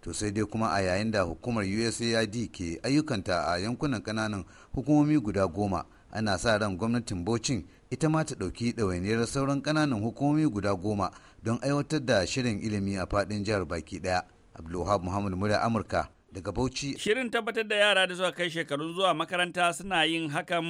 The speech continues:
Speaker 2: musamman ɗiya mata a jihar Katsina, ya kankama.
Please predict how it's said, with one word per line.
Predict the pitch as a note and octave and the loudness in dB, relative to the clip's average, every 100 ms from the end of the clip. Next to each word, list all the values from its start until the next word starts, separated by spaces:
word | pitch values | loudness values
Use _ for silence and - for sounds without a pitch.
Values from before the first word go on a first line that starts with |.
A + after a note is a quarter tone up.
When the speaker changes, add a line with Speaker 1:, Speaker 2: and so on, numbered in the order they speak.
| D#3+ | -4
Speaker 2:
musamman | C3+ E3+ G3+ F#3 C#3 | -2 -4 -2 -4 -2
ɗiya | C#3+ D3+ | 0 2
mata | D#3+ D3+ E3+ D3+ | 0 0 0 -2
a | |
jihar | C3 E3 D#3 | -2 -2 -2
Katsina, | C3 B2 D#3 C#3 | -4 -6 -4 2
ya | B2+ C3 | 4 4
kankama. | B2 G2+ F2+ A2+ A2 F2 | 2 -8 -4 -4 -2 -6